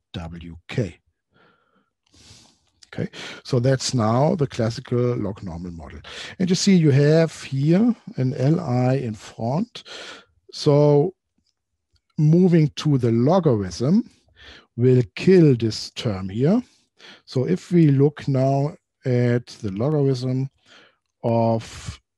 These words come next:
L I applying Ito's lemma, we get exactly the form here on the right. So we get mu D T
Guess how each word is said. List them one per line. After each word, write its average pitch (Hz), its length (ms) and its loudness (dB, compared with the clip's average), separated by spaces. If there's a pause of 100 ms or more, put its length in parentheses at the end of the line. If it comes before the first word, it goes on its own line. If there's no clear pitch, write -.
(220)
L 147 180 2
I 139 480 2
applying 127 520 0
Ito's 175 360 -4
lemma, 120 400 -2 (380)
we 139 200 2
get 139 360 2
exactly 131 840 0 (340)
the 113 80 -2
form 123 360 -2
here 120 200 -2
on 104 100 -4
the 101 120 -6
right. 120 300 0
So 120 140 -6
we 107 140 -4
get 110 340 -8 (400)
mu 156 960 4 (640)
D 135 140 -2
T 127 760 0